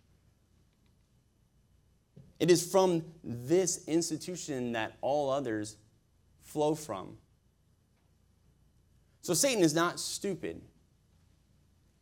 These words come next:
If you want to corrupt society, if you want to corrupt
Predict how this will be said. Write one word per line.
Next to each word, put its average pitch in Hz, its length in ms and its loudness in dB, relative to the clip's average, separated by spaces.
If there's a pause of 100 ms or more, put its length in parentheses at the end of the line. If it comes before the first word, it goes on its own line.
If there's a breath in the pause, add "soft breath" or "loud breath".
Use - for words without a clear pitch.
(140)
If 143 200 0
you 247 120 6
want 254 240 2
to - 100 -2
corrupt 185 440 2
society, 131 960 2 (220 soft breath)
if 143 120 -4
you 220 120 2
want 285 160 2
to 220 60 2
corrupt 175 680 0